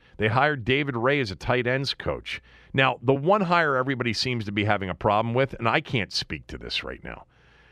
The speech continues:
is this Bobby Johnson who coached the Giants offensive line last year, and they ended up with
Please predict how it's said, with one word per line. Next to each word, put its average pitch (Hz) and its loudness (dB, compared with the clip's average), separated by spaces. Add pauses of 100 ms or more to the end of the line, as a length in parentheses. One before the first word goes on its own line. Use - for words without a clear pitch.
(160)
is 123 2
this 113 0
Bobby 110 0
Johnson 104 0
who 95 -2
coached - -2 (100)
the 92 -2
Giants 92 -2
offensive 95 0
line 95 0
last 98 -2
year, 113 -2 (760)
and 101 2
they 123 4
ended 110 0
up 101 0
with 95 -2